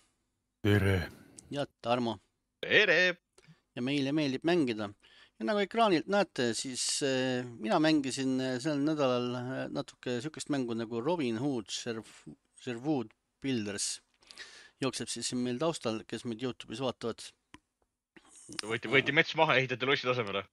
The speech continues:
Speaker 2: Jah, võeti mets maha, ehitati lossi tasemele ja
Speaker 3: Et, et raskem leida oleks, et tornid ei paista välja puude seest.
Speaker 2: Kuule, see on natuke hästi lollakas mäng. Täpselt ongi see mäng nagu algabki umbes niimoodi, et, kuule, meie eelmine küla leiti üles, eks ju.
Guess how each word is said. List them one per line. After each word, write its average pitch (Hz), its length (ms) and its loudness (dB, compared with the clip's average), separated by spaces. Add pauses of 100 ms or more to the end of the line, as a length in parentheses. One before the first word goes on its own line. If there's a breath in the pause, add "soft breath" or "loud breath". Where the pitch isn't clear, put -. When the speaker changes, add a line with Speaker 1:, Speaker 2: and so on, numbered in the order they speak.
(260)
Speaker 2:
Jah, 123 280 -6 (160)
võeti 127 340 -12
mets 127 180 -10
maha, 127 220 -8
ehitati - 320 -10
lossi - 200 -8
tasemele 110 520 -6
ja 107 120 -8 (180)
Speaker 3:
Et, - 180 -12
et 135 100 2
raskem 147 260 2
leida 123 200 6
oleks, 107 280 -4
et 95 140 -10
tornid 120 260 2
ei 101 80 -2
paista 113 240 -4
välja 104 200 -2
puude 98 200 -6
seest. 92 200 -8 (1500 loud breath)
Speaker 2:
Kuule, 220 260 8
see 208 80 10
on 190 80 10
natuke 165 240 6
hästi 139 320 6
lollakas 120 400 4
mäng. 120 300 2
Täpselt - 340 2
ongi 127 160 2
see 120 400 2
mäng 147 320 4
nagu 120 180 0
algabki 135 380 2
umbes 113 180 -4
niimoodi, 113 240 -4
et, 117 300 -8
kuule, 131 240 -2
meie 120 400 -2
eelmine 127 320 2
küla 123 200 2
leiti 117 280 -2
üles, 135 240 -2
eks 110 220 -8
ju. 107 60 -8